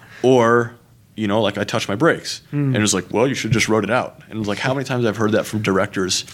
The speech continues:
Speaker 2: <laughs>
Speaker 1: is like, "You should have just shot the gap." And you're just like, "But I wouldn't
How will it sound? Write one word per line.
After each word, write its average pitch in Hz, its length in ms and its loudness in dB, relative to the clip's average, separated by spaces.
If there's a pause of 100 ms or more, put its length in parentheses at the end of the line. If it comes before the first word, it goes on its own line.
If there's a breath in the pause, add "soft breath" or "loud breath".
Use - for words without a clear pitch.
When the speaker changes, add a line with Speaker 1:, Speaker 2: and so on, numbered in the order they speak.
(180)
Speaker 2:
<laughs> - 320 -4
Speaker 1:
is 120 100 2
like, 113 220 0
"You 117 80 0
should 120 140 2
have 123 100 0
just 117 140 0
shot 110 180 0
the 107 80 -8
gap." 110 240 0
And - 80 -12
you're 107 100 -4
just - 140 -2
like, 98 280 -2 (920 soft breath)
"But - 80 -2
I 113 60 0
wouldn't 127 400 0